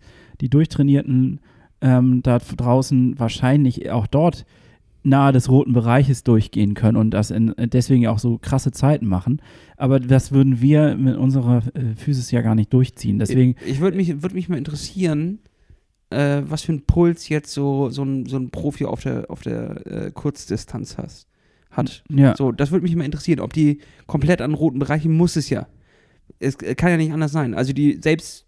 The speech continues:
Speaker 2: die müssen ja eigentlich auf, auf Vollanschlag sein. Dementsprechend, ob die, wie lange dauert's, bis sie im roten Bereich sind nach Start?
Speaker 1: Ja.
Speaker 2: So, das würde mich mal interessieren.
Speaker 1: Ist auch,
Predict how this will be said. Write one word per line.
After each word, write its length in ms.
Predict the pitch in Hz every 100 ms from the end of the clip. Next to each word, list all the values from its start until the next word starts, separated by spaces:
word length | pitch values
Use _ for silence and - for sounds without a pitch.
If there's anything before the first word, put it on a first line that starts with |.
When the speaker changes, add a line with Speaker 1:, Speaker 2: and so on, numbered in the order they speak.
| -
Speaker 2:
die 40 |
müssen 380 | 151 185 196 185
ja 160 | 165 156
eigentlich 380 | 131 151 151 -
auf, 280 | 139 - -
auf 180 | - -
Vollanschlag 760 | - 165 95 143 - 143 120
sein. 340 | 135 131 151 165
Dementsprechend, 640 | 151 147 - 156 151 147 147 _ _ _
ob 160 | - -
die, 200 | 151 92 - - - -
wie 180 | 143 196
lange 240 | 208 202
dauert's, 360 | 175 170 175 -
bis 160 | 165
sie 80 | -
im 100 | 147
roten 280 | 139 160 -
Bereich 340 | 139 135 147
sind 200 | 147 135
nach 320 | 123 135 135 - _ _
Start? 440 | - 139 104 - - _ -
Speaker 1:
Ja. 240 | 120 101 -
Speaker 2:
So, 180 | - 98
das 240 | - 165
würde 140 | 214 160
mich 100 | 151
mal 100 | 139
interessieren. 480 | 127 131 - 104 147
Speaker 1:
Ist 180 | 160
auch, 100 | 143